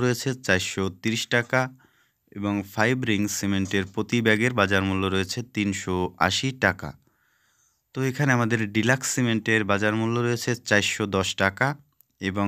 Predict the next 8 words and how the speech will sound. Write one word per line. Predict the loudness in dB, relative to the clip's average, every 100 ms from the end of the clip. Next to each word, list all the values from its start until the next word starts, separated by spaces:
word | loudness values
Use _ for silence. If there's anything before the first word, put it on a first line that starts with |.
| -2 -4
ফ্রেশ | -2 -2 0
সিমেন্টের | 2 2 2 0 0
প্রতি | -2 2
ব্যাগের | 4 4 4 2 2
বাজার | 2 2 0
মূল্য | -2 -2 -2
রয়েছে | -2 -2 -2 -2 -4 -18 -20 -20 _ _ 2
তিনশো | 4 6 6